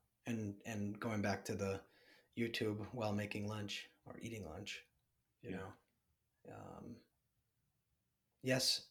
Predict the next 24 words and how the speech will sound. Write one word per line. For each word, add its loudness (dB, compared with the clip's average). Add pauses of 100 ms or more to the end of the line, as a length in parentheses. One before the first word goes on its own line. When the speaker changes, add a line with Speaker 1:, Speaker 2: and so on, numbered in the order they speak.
Speaker 1:
Okay, 4
yes. 4
What's 2
it 0
like? -2
Sorry, 0
I, -4
I'm -4
<laughs> -4 (1160)
just 10
bullied 12
by 12
what 12
you 10
just 6
said. 6 (2500)
Yeah. 12 (1300)
It's, 2
that's 10
being 10
present 8
to, 4
to 0
everything -2